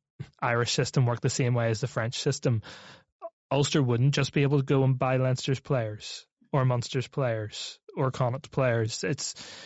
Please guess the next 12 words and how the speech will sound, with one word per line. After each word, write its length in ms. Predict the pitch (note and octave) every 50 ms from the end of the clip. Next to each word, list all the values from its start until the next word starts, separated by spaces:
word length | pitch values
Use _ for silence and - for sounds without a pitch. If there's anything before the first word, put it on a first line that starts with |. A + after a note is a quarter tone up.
| - - - _ -
you 160 | D4 G3+ D3
know, 180 | C3 A#2+ A2 - - _ _ - - - - - _ _ _ _ _ _ _ _ _ _ _ - - _
so 240 | - - - D3 C3
that's, 380 | B2+ C3+ C3+ D#3+ D#3 C#3 - - - _ _ - - _ _ _ _ _ _ _ _ -
money 400 | G3 C#3+ C#3 D3+ D#3 E3 E3 D#3
does 360 | C#3 D3 C#3 C3+ C3+ B2+ -
talk, 380 | - - - A#2+ B2 C3 - - -
and 320 | E3 C#3 B2+ B2+ A#2+ - - - - - - - - - - - - - - - - - - - - - _ _ _
it, 160 | - F3+ F#3 - -
it 100 | F3+ E3+
is 360 | E3 F3 G3 F#3+ F3+ - - - -
frustrating 920 | - - - E3+ - - - - - D3+ C3+ C3 C#3 D#3 E3+ E3+ E3 -